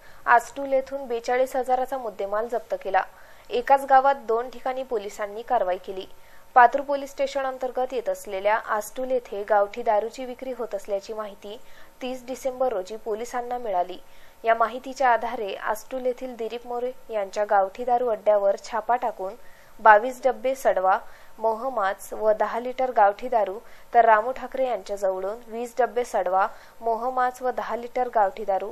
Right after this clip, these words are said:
असा एकूण बेचाळीस हजाराचा माल जप्त केला.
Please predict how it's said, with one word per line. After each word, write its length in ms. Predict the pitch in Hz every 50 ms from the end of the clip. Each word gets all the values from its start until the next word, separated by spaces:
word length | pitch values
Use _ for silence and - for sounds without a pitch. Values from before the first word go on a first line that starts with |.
| - -
असा 240 | 110 208 - - 202
एकूण 360 | 202 196 196 - 220 208 220 254 - - - - - -
बेचाळीस 560 | 202 226 226 226 - 262 247 254 269 262 -
हजाराचा 440 | 247 214 214 233 226 240 233 240 262
माल 260 | 240 214 190 196 208
जप्त 340 | 208 214 214 208 - - 254 247 -
केला. 240 | 208 190 180 180